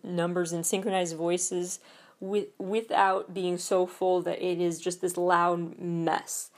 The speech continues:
And it also allows for a variety of concepts, because some groups, some subunits act a bit sassier or more mature or just have a different vibe to their music.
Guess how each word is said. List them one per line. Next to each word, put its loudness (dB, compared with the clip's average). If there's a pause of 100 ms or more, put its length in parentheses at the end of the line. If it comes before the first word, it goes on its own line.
(440)
And 0
it 2
also 4
allows 2
for 0
a 0
variety 2
of -6
concepts, -4
because 0 (400)
some 0
groups, -2 (180)
some 2
subunits -2
act 0
a -4
bit -6
sassier 0
or 4
more 0
mature 4
or 0
just -4 (340)
have 0
a -2
different -4
vibe 2
to -4
their -2
music. 0